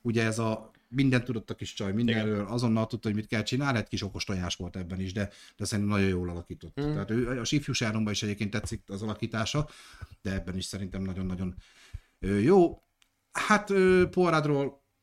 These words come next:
Speaker 1: az ugyanolyan balfasz, mint
Speaker 3: Ő
Speaker 1: bármelyik
Speaker 3: ugyanaz,
Speaker 1: filmjében.
Speaker 3: ugyanaz a karakter, de,
Speaker 2: Igen.
Speaker 3: de imádom
Speaker 1: Zseni,
Speaker 3: egyébként a hapsit.
Speaker 1: zseni.
Speaker 3: Tehát azt, azt nagyon elkapta azt a karaktert. Azt, hogy meddig fogja tudni csinálni, valószínűleg sokáig, mert,
Speaker 1: Hát
Speaker 3: mert,
Speaker 1: ő,
Speaker 3: mert
Speaker 1: ő
Speaker 3: ő, ő ízléses, ízlésesen hülye.
Speaker 2: Igen.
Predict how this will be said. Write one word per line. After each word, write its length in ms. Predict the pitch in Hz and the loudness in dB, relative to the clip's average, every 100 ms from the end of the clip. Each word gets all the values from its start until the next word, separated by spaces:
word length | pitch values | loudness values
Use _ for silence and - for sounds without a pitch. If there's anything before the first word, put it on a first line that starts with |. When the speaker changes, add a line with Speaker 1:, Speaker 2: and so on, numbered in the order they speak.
| - - - - - 233 | -12 -10 -12 -8 0 4
Speaker 1:
az 180 | 175 | 6
ugyanolyan 280 | 185 147 131 | 8 8 6
balfasz, 360 | 127 120 - 120 | 6 4 4 4
mint 120 | 139 | 6
Speaker 3:
Ő 20 | |
Speaker 1:
bármelyik 340 | 139 120 123 - | 6 6 6 8
Speaker 3:
ugyanaz, 180 | 165 | 8
Speaker 1:
filmjében. 260 | 139 131 127 | 8 8 8
Speaker 3:
ugyanaz 240 | 170 151 135 | 8 6 4
a 40 | |
karakter, 500 | - 139 - 135 151 | 2 2 2 0 2
de, 120 | 156 | 4
Speaker 2:
Igen. 200 | 147 127 | 4 4
Speaker 3:
de 160 | 180 175 156 - 147 - - | 4 4 2 -8 -18 -14 -10
imádom 440 | - 208 147 123 123 | 2 4 4 2 2
Speaker 1:
Zseni, 160 | 127 113 | 4 4
Speaker 3:
egyébként 220 | 104 107 | 4 0
a 40 | |
hapsit. 260 | 127 98 110 | -2 -2 0
Speaker 1:
zseni. 180 | 101 95 | 0 0
Speaker 3:
Tehát 200 | 156 160 | 0 0
azt, 140 | 156 | 0
azt 180 | 175 - | 0 0
nagyon 240 | 180 151 | 2 2
elkapta 300 | 127 120 123 | 0 -2 -4
azt 100 | 131 | -2
a 60 | 135 | -2
karaktert. 400 | 170 165 165 151 | 0 0 2 0
Azt, 160 | 165 - | 2 2
hogy 100 | 175 | 2
meddig 240 | 185 160 | 2 0
fogja 220 | - 156 | -2 -2
tudni 240 | 156 165 156 | -2 -2 -2
csinálni, 340 | - 165 156 | 2 4 4
valószínűleg 440 | 147 135 135 127 | 4 2 0 -2
sokáig, 460 | - 135 - 117 135 | -2 -2 -2 -2 0
mert, 260 | 135 131 127 - - _ | 0 -2 -4 -10 -12 _
Speaker 1:
Hát 160 | - - | -2 2
Speaker 3:
mert, 20 | |
Speaker 1:
ő, 80 | 175 | 4
Speaker 3:
mert 260 | 170 156 139 | 4 4 6
Speaker 1:
ő 40 | |
Speaker 3:
ő, 120 | 185 220 | 4 4
ő 120 | 196 | 4
ízléses, 440 | 180 147 135 123 - | 4 2 -2 -8 -6
ízlésesen 600 | 170 135 131 127 131 120 | -4 -2 -4 -4 -6 -6
hülye. 300 | 120 120 123 _ - | -4 -4 -6 _ -4
Speaker 2:
Igen. 320 | 165 135 110 | 0 0 -2